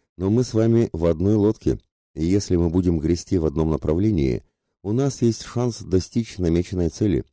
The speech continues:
сказал я, и дал сигнал к выдаче папок сидящим передо мной дипломатам. На изучение содержимого папок у них ушло около двадцати минут, и первым не выдержал Молотов. Выпив стакан воды, он сказал:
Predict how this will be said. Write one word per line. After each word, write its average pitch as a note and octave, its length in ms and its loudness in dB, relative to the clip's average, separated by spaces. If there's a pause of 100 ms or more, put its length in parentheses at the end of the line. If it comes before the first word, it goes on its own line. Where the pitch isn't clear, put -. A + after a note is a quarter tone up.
(340)
сказал C#2 380 -2
я, G#2 260 0 (320)
и D2+ 120 -4
дал A#2+ 200 0
сигнал G#2 400 -2
к - 100 -8
выдаче F2+ 360 0
папок G2+ 380 -4
сидящим E2 520 -2
передо C#2+ 300 -2
мной D2+ 180 0
дипломатам. C2 560 -6 (520)
На E2+ 120 -2
изучение F2 460 2
содержимого E2 600 0
папок G#2 380 -4
у D#2 60 0
них F2 180 -2
ушло F#2+ 300 0
около F2 400 -2
двадцати E2 400 -4
минут, E2+ 320 -2 (420)
и F#2 100 -6
первым C#3 520 2
не F2+ 140 2
выдержал E2+ 540 2
Молотов. D2 520 -2 (220)
Выпив D2+ 280 -4
стакан D2 320 -4
воды, D#2 440 -2
он G2+ 140 -6
сказал: B1+ 380 -4